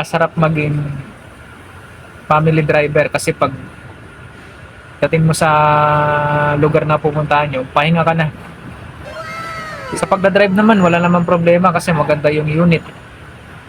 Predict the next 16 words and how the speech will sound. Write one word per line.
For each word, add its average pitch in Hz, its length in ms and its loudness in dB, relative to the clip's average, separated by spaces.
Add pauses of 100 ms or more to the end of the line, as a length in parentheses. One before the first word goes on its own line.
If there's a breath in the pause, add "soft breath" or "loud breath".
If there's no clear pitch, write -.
(1200)
Bagong-bago 147 560 0
yung 151 160 0
unit, 151 320 0
kaya 135 480 2
hindi 156 240 -2
ka 165 80 -2
mahirapan 156 640 2
sa 151 80 0
pagdadrive. 131 480 -4 (1300)
Shoutout 180 400 2
dyan 226 160 6
sa 196 160 2
mga 190 240 4
kapwa 185 320 0
ko 180 80 0
drivers. 175 640 2